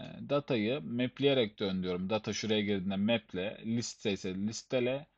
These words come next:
Tamam. Sonra cast et. Cast et. R'ye. Ve to list olarak döndür diyorum aslında. Ama tabii to list dersek sadece burada şey diyecek, kızacak. Bir daha çalıştırsın şimdi şuradan. Hop, bir daha.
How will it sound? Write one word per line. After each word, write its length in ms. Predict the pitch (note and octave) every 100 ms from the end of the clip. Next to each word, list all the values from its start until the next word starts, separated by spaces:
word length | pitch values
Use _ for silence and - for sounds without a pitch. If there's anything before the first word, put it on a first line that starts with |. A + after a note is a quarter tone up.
| _ _
Tamam. 340 | B2 G2 A#2+ D3+
Sonra 400 | - A2+ G#2 F2+ _ -
cast 440 | - C3 D3 -
et. 440 | E3 E3 - - _ _ _ _ _ _ _ _ _ _ _ _ _ _ _ _ _ _ _ _ _ _ _ _ _ _ _ _ _ _ _ _ _ _ _ _
Cast 360 | D3 D#3 - D3+
et. 460 | D3+ _ - - _ _
R'ye. 680 | A2 A2 A2+ A#2 B2 C#3+ E3+ _ _ _ _ _ _ _ _ _ _ _ _ _
Ve 100 | C3+
to 260 | - D3+ C#3
list 180 | -
olarak 380 | G2 G#2 C#3+ -
döndür 360 | D3 C#3+ C#3 A#2
diyorum 240 | G#2 F#2
aslında. 520 | F2 - F2+ F2+ E2+ _ _ _ _ _ _ _ _
Ama 200 | A2+ A#2
tabii 240 | G#2+ B2 A2+
to 160 | C3+
list 220 | B2+ A#2+ -
dersek 360 | B2+ - A2
sadece 440 | - G2 G2 B2+ C#3
burada 260 | A2+ C3
şey 220 | - A2+
diyecek, 280 | F2+ - -
kızacak. 480 | - G#2+ G#2 B2 -
Bir 80 | D#3
daha 140 | -
çalıştırsın 560 | - F2 - - - F#2
şimdi 260 | - F#2
şuradan. 320 | F2+ F#2 F#2+ A2
Hop, 300 | B2 _ -
bir 100 | F#2
daha. 300 | F#2 A#2+